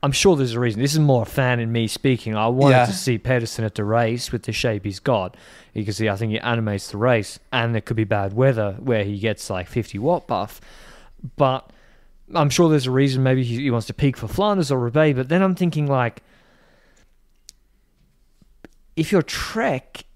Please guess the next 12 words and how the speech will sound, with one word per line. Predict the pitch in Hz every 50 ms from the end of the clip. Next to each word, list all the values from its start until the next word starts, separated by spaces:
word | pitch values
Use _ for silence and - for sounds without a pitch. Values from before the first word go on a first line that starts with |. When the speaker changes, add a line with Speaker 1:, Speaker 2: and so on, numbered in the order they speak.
| - - - - - - - -
Speaker 1:
isn't | 165 175 185 226 202 143
winning | 156 165 175 185 190 190 185 180 165 -
one | - 156 156 165
of | 160
the | 156 -
opening | 147 151 147 - - 175 160 143
weekend | 135 139 151 147 180 175 165 156
races | 156 156 151 - - 147 131 123 - - - - - - - - - - - _ _ _ _ _ _
kind | - - - 156 170
of | 170 147
a | 123
really, | 120 117 113 123 139 147 147 147 139 131 127